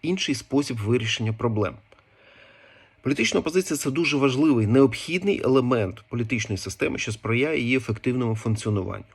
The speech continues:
От, виходячи з цього визначення позиції,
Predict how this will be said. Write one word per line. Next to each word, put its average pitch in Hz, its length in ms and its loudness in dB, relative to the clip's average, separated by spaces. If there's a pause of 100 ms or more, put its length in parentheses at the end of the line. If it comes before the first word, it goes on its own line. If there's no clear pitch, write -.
(880)
От, - 240 -2
виходячи 165 520 0
з - 80 -10
цього 156 200 2
визначення 143 580 2
позиції, 123 640 -2